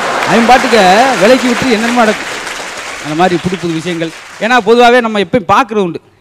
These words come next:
இப்ப என்ன, ஒரு, இப்ப டி வி வந்துச்சு, செல்போன் வந்துச்சு, டி வி வந்த பின்னாடி என்னன்னா, அதுல தாறுமாறா நடக்கும்.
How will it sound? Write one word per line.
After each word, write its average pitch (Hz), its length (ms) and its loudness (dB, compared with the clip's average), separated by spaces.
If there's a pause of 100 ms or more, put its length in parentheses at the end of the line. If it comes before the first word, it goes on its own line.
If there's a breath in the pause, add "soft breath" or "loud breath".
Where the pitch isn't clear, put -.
(120)
இப்ப 139 140 -10
என்ன, 180 160 -4 (520 soft breath)
ஒரு, 156 240 0
இப்ப 147 240 -4
டி 254 140 -4
வி 233 60 -2
வந்துச்சு, 185 300 -6
செல்போன் 190 320 -4
வந்துச்சு, 160 240 -8 (520)
டி 302 140 -2
வி 294 40 0
வந்த 240 200 2
பின்னாடி 202 260 -4
என்னன்னா, 214 240 -2
அதுல 254 220 0
தாறுமாறா 220 380 2
நடக்கும். 190 340 -8